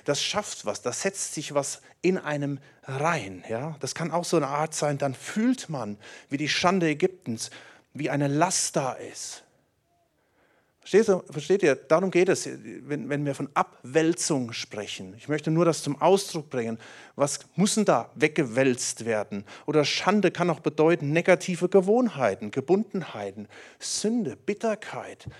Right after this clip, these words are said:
negative Gedanken, Abhängigkeiten in allen möglichen Bereichen. Oder einfach so das Gefühl, ich genüge nicht, ich bin doch zu schlecht.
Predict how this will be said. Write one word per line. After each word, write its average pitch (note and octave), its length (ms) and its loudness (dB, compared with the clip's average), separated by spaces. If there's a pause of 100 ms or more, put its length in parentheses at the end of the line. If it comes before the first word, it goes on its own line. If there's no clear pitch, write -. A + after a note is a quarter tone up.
(140)
negative F3 760 -2
Gedanken, D#3+ 640 -4 (2750)
Abhängigkeiten D3 960 -6 (2250)
in - 100 -18
allen A2+ 260 -6
möglichen A2+ 420 -6
Bereichen. F#3+ 520 -8 (640)
Oder F3+ 220 8
einfach G3+ 200 6
so G#3 140 2
das F#3 160 -2
Gefühl, G#3+ 420 6
ich D3 140 0
genüge G3 420 6
nicht, A2+ 480 -2 (300)
ich - 120 -18
bin C#3 120 -2
doch A#2+ 80 -2
zu - 120 -6
schlecht. - 600 2